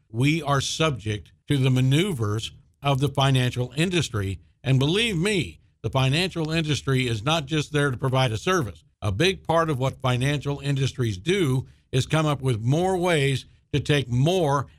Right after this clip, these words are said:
and more of our money sort of out of sight, out of mind. I mean, take auto pay, for instance.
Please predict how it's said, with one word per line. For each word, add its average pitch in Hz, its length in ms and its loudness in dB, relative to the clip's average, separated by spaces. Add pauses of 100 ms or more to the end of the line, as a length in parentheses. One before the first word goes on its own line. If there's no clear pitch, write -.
and 143 180 2
more 170 240 2
of 135 100 0
our 147 220 2
money 147 520 0 (240)
sort 160 200 2
of 135 80 2
out 147 160 2
of 135 60 -2
sight, 143 280 0
out 127 160 2
of 117 60 -2
mind. 123 420 2 (240)
I - 40 -12
mean, 110 160 -4
take 120 220 -2
auto 131 260 2
pay, 104 180 -4
for 92 200 -8
instance. - 280 -16